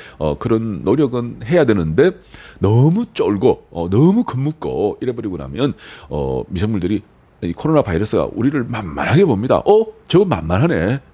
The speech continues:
예, 만만하네." 이래가지고 더, 어, 감염을, 어, 더 잘할 수도 있는 거죠.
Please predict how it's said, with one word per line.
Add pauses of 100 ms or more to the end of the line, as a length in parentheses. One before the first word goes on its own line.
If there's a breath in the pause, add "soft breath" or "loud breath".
(100)
예,
만만하네."
이래가지고 (240 loud breath)
더, (220 loud breath)
어, (180)
감염을, (160)
어, (600)
더 (160)
잘할
수도
있는
거죠.